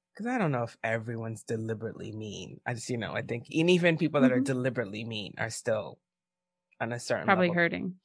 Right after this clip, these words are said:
Speaker 1: Right.
Speaker 2: Yeah.
Speaker 1: Right.
Speaker 2: Yeah.
Speaker 1: And that's their only way of communicating. <laughs>
Speaker 2: Exactly. Yeah.
Speaker 1: Their upset feelings. Yeah. So you do, like, a lot of stuff. I mean,
Speaker 2: Yes.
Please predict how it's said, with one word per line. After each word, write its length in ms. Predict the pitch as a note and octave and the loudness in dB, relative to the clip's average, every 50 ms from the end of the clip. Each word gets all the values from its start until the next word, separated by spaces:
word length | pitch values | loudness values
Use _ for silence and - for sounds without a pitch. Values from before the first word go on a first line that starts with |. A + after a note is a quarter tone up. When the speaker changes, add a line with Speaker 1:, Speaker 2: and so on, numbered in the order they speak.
| - - - - - _ - | -20 -20 -20 -20 -20 _ 4
Speaker 1:
Right. 380 | G3 A3 A3 E3+ C#3 B2 G#2 F#2 | 8 10 10 10 10 8 6 4
Speaker 2:
Yeah. 300 | G3+ F#3+ F#3 F3+ F3+ F3+ E3+ - - _ _ _ _ | 4 4 6 6 4 4 0 -4 -12 _ _ _ _
Speaker 1:
Right. 300 | - C#3 C3 C#3 C3+ A#2+ | -16 -8 -2 2 4 4
Speaker 2:
Yeah. 160 | D3 G3 G3+ F#3 - _ _ _ _ - | 4 4 2 0 -4 _ _ _ _ -2
Speaker 1:
And 120 | C#3+ D3 | 2 4
that's 160 | D3 C#3 C#3 | 4 4 6
their 180 | - D#3+ D3 - | 6 6 8 8
only 200 | D3+ D3+ D#3 D3+ | 8 6 6 6
way 160 | C#3 C#3+ C#3 | 8 6 6
of 80 | C3 C3+ | 4 4
communicating. 680 | - - D#3+ D3+ D3 D3 C3+ - B2+ A2 A2 G#2 - - - | 2 4 6 6 6 6 4 2 0 0 0 0 0 0 2
<laughs> 40 | - - E3+ - - G#3+ - - G#3 - - - - F#3 - - | 2 2 2 2 2 2 2 2 2 2 2 2 2 2 2 4
Speaker 2:
Exactly. 1000 | G#3 G#3 G3 G3 F#3+ - G#3 G#3+ G#3+ - - - F3+ G3 G#3+ G#3+ A3 G#3+ - - - - | 4 4 4 2 2 6 6 6 6 6 2 2 2 2 4 4 2 0 0 0 0 4
Yeah. 260 | A3 A3 A3+ A3+ G#3 D3+ | 6 8 8 6 4 2
Speaker 1:
Their 200 | D3+ C#3+ D3 C#3 | 4 6 8 8
upset 420 | C3+ C#3 C#3 - - C#3+ C#3 C#3 - | 6 4 0 0 0 0 0 -2 -4
feelings. 480 | - C#3+ C3+ C3 B2+ B2+ B2+ C3+ C#3 C#3+ | -4 -2 -2 -2 -4 -6 -8 -8 0 4
Yeah. 300 | E3+ F3 D#3 C#3 C3+ C#3 C#3 C#3 - _ _ _ _ _ _ _ _ _ _ _ _ _ _ - - - | 8 8 8 8 6 4 0 -6 -14 _ _ _ _ _ _ _ _ _ _ _ _ _ _ -20 -16 -8
So 120 | - - A3 | -4 -2 0
you 280 | G#3+ A3 C4+ F#4+ G4+ | 2 2 2 2 2
do, 300 | - C4 B3 A#3 A3+ A3 | 2 2 4 6 8 8
like, 380 | G#3 F#3 E3+ D#3+ D#3 D3 - - - - _ _ _ _ - | 10 12 10 10 10 6 0 -8 -18 -20 _ _ _ _ 4
a 100 | D3 D3 | 6 8
lot 320 | C#3 C#3 D3+ D#3+ D#3+ D3+ | 8 10 10 10 10 8
of 80 | B2+ G#2+ | 6 4
stuff. 520 | - - B2 G#2 F#2+ - - - - - _ _ _ _ _ _ _ _ _ _ _ _ _ _ - - | 0 -2 -4 -4 -4 -6 -12 -18 -20 -20 _ _ _ _ _ _ _ _ _ _ _ _ _ _ -2 0
I 140 | D3+ D3+ | 2 2
mean, 540 | D#3 D3+ D3+ D3 C#3 C#3 C3+ C3 C3 C3 B2+ | 4 2 2 2 0 0 0 -2 -2 2 6
Speaker 2:
Yes. 640 | F#3 F#3 F3+ E3+ - - - - - - - - | 8 8 8 8 4 0 -10 -12 -14 -14 -14 -14